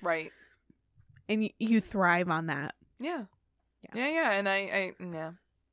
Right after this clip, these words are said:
Speaker 2: He'd also forget lyrics at shows and constantly start songs over again after
Speaker 1: Oh my
Speaker 2: fucking
Speaker 1: God.
Speaker 2: them up.
Speaker 1: Well, the drugs probably aren't helping.
Speaker 2: Yeah.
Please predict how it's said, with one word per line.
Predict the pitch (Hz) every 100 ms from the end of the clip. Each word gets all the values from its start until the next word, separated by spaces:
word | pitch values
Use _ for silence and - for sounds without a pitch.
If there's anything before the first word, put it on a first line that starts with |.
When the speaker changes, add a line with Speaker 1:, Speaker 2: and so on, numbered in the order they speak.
| _
Speaker 2:
He'd | - 294
also | 294 339 - 311
forget | 269 262 226
lyrics | 214 208 220 -
at | 202 -
shows | - 196 196 226 - -
and | 208 202
constantly | - - 202 214 - 233 226 220
start | - 185 180 -
songs | 196 175 185 -
over | 180 180 185 196
again | 202 214 214
after | 214 180 190
Speaker 1:
Oh | 196
my | 226
Speaker 2:
fucking | 196 190 208 190
Speaker 1:
God. |
Speaker 2:
them | 180 180
up. | 165 170 - - - _ -
Speaker 1:
Well, | 226 208 185
the | 180
drugs | 180 285 294
probably | - 247
aren't | 247 247
helping. | 294 311 233 233 233 -
Speaker 2:
Yeah. | 220 220 196 180